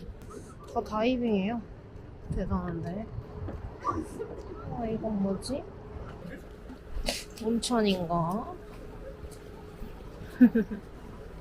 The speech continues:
여기가 칠 미터라고 합니다. 깊이가. 오, 다들 바다 수영.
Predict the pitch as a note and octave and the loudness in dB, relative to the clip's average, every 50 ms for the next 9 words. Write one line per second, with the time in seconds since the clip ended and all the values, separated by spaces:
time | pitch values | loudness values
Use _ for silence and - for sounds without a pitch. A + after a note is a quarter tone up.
0 | - - - - - - - - - - A4 G#4+ - - - - - - - - | -10 -10 -10 -10 -10 -10 -10 -12 -10 -8 -8 -8 -8 -10 -12 -12 -10 -8 -6 -2
1 | - - - - - - - - - - - - - - - - - - - - | 2 2 2 2 0 -4 -6 -4 -2 -2 -2 -2 -2 -4 -4 -4 -6 -6 -6 -6
2 | - - - - - - - - - - - - - - - - - - - - | -6 -6 -6 -6 -6 -8 -6 -6 -6 -6 -6 -6 -6 -4 -4 -4 -4 -4 -4 -4
3 | - - - - - - - - - - - - B3+ B3+ A3 G#3 - - - - | -4 -4 -4 -6 -6 -6 -6 -6 -6 -6 -6 -6 -6 -4 -4 -4 -6 -6 -8 -4
4 | G#3+ F#3+ F#3+ F#3 F3 F3+ F#3 F#3 F#3 F#3 F3+ F3 - - - D4+ D#4+ D#4+ D#4+ D#4+ | 0 2 2 2 2 0 -4 -6 -6 -6 -4 0 2 2 4 6 6 4 4 2
5 | D4+ - - - - G#3+ G3+ F#3+ F#3 F#3 E3+ E3+ E3+ E3+ E3 D#3+ D#3 D#3 C#3+ D3 | -2 -2 -4 -2 2 4 4 4 4 4 4 4 4 2 0 0 0 0 -2 -4
6 | - - - - - - - - - - - - - - - - - - - - | -4 -6 -10 -14 -14 -14 -12 -12 -12 -14 -14 -14 -14 -14 -14 -14 -14 -12 -10 -4
7 | - - G3+ - - - F#3+ F3 G3 - - - - - - - - - - - | -2 -2 -2 -2 0 -2 0 0 -2 -2 -6 -6 -6 -8 -10 -8 -8 -8 -8 -6
8 | - E3 E3 E3+ E3+ E3+ E3 D#3+ D#3 D#3 D3+ - - - - - - - - - | -6 -4 -2 0 0 0 0 0 -2 -4 -6 -10 -12 -10 -10 -10 -10 -12 -12 -4
9 | - F3+ E3+ - F3+ F3 - - F3+ F3 - G3 F#3 - - F3 F3+ E3 D#3 | -2 0 4 4 4 4 6 8 8 8 10 8 8 8 6 6 4 4 6